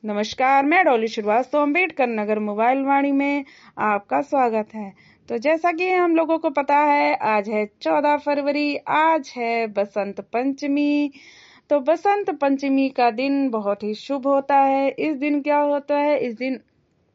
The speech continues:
आज से हम सर्दी का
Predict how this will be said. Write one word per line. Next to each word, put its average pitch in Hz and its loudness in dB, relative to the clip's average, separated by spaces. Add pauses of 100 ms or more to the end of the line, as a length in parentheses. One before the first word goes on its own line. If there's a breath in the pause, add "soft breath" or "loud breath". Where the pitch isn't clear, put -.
(840 soft breath)
आज 311 2
से 320 2 (340 soft breath)
हम 247 -2
सर्दी 262 -2
का 254 2